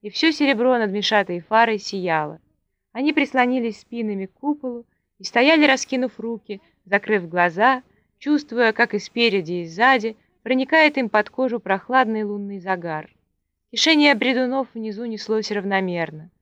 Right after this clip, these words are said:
Мишата стояла, вслушиваясь, и вдруг поняла, как далеко углубилась ночь. «Весь город давно спит, одни мы шумим», — подумала Мишата.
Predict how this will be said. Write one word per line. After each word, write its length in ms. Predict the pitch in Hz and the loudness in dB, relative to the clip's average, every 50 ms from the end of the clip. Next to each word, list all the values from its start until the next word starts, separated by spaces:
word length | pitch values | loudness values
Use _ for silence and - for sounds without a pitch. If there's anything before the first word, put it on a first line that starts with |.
| _ _ _ _ _ - | _ _ _ _ _ -10
Мишата 340 | 226 208 285 302 294 247 208 | -4 0 2 2 2 0 -4
стояла, 640 | - - 208 196 208 220 240 277 277 262 247 254 | -4 -2 0 2 4 4 6 6 6 6 2 0
вслушиваясь, 880 | - - - 226 247 240 202 - - 214 214 208 202 202 - - - _ _ _ _ _ _ _ | -4 -8 -8 -6 -6 -6 -6 -6 -6 -4 -4 -4 -4 -4 -6 -10 -12 _ _ _ _ _ _ _
и 80 | - 202 | -16 -6
вдруг 260 | 208 285 320 302 - | -2 0 0 0 -2
поняла, 600 | - 277 262 269 262 247 233 214 196 180 170 - _ _ _ _ _ | -2 -2 -2 0 2 2 4 4 4 4 2 -4 _ _ _ _ _
как 180 | - 208 208 190 | -4 -4 -2 0
далеко 520 | 180 214 190 185 180 - - 254 285 294 | 0 0 0 -2 -4 -4 -2 0 2 2
углубилась 680 | 277 214 220 220 220 175 190 208 202 190 196 185 - - | 2 2 -2 -6 -6 -6 -6 -6 -4 -4 -4 -4 -6 -6
ночь. 520 | - 180 175 165 156 151 156 - - - _ _ _ _ _ _ _ _ _ _ _ _ _ _ _ _ _ _ _ - | -6 -6 -6 -8 -10 -12 _ -20 -20 -20 _ _ _ _ _ _ _ _ _ _ _ _ _ _ _ _ _ _ _ 0
«Весь 260 | 262 311 294 247 247 | 2 2 4 2 2
город 340 | 214 294 311 302 294 277 214 | 4 4 6 6 6 4 4
давно 360 | 262 262 254 233 247 254 220 | 4 2 2 2 0 -4 -4
спит, 500 | - - _ - 214 233 233 - _ _ _ | -8 -10 _ -10 -8 -8 -8 -10 _ _ _
одни 320 | - 190 185 214 240 254 | -8 -6 -6 -6 -6 -4
мы 160 | 233 226 220 196 | -4 -4 -4 -4
шумим», — 480 | - - 202 190 185 185 180 175 170 | -4 -2 -2 -2 -2 -2 -2 -4 -4
подумала 400 | - 175 170 170 180 180 175 175 | -4 -4 -4 -2 -4 -6 -6 -6
Мишата. 640 | 175 175 180 175 - - 185 175 175 175 _ 175 - | -8 -8 -6 -6 -4 -2 -2 -2 -2 -4 _ -16 -20